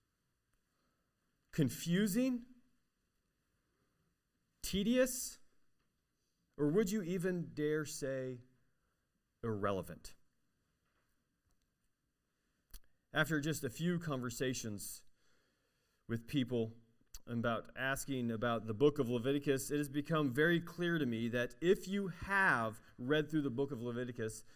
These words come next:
there's only a few reasons why. One, you had to, to finish your re-, yearly reading. Two, somebody made you finish your yearly reading.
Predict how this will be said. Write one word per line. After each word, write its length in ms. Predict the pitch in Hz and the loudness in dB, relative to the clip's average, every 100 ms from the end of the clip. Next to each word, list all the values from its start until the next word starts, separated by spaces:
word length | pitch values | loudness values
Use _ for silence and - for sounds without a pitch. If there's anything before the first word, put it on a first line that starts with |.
| - | -10
there's 300 | 139 139 117 - - | -2 -2 -2 -10 -2
only 320 | 160 170 151 | 0 2 0
a 40 | |
few 320 | 127 - 170 156 | -2 -2 2 2
reasons 480 | 143 135 135 123 | 2 2 0 -2
why. 440 | 117 127 120 90 82 - - | 0 2 2 0 -6 -14 -8
One, 420 | 117 143 175 202 156 | 4 6 6 4 2
you 260 | 151 117 - | 0 -2 -4
had 320 | - 180 180 - | -2 0 0 -4
to, 340 | 120 95 113 - - | -4 -4 -6 -8 0
to 120 | 143 | 0
finish 540 | - - 156 160 160 - | 0 0 2 2 0 2
your 320 | 143 139 127 | 4 6 4
re-, 300 | 120 139 - - | 0 -2 -4 -10
yearly 420 | 120 139 151 139 123 | 2 4 6 4 0
reading. 400 | 117 123 92 80 - _ _ _ _ _ _ _ - | 2 0 -2 -8 -16 _ _ _ _ _ _ _ 2
Two, 480 | - 247 185 190 175 - | 8 8 8 4 0 -8
somebody 580 | - 214 185 175 175 180 | 2 4 6 4 2 0
made 560 | 180 175 190 220 214 127 | 0 4 8 8 6 2
you 400 | 131 104 95 85 - | 0 0 -2 -6 -12
finish 580 | - 165 139 117 - - | 2 6 6 4 -2 2
your 260 | 147 143 | 6 6
yearly 520 | 120 143 139 120 117 101 | 6 6 8 6 4 2
reading. 520 | 123 131 104 98 | 0 0 0 -2